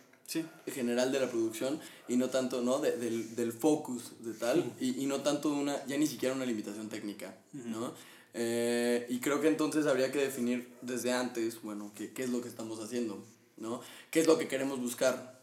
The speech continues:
Speaker 2: No a nivel producción, no a nivel dinero y todo, porque eso, todo eso va a venir,
Speaker 1: Ujú.
Speaker 2: sino a nivel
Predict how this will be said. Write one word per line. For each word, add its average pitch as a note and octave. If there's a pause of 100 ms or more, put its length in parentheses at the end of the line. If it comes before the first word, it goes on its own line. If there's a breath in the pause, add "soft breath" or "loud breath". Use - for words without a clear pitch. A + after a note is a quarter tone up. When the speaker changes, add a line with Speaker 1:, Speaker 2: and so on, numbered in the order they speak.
(140)
Speaker 2:
No B2+
a C3
nivel C3+
producción, C3+
no C3
a -
nivel B2
dinero B2
y A#2+
todo, A#2+
porque C3+
eso, E3+
todo D#3
eso D#3+
va D3
a -
venir, D#3 (520 loud breath)
Speaker 1:
Ujú. C#3
Speaker 2:
sino C#3
a C3+
nivel C#3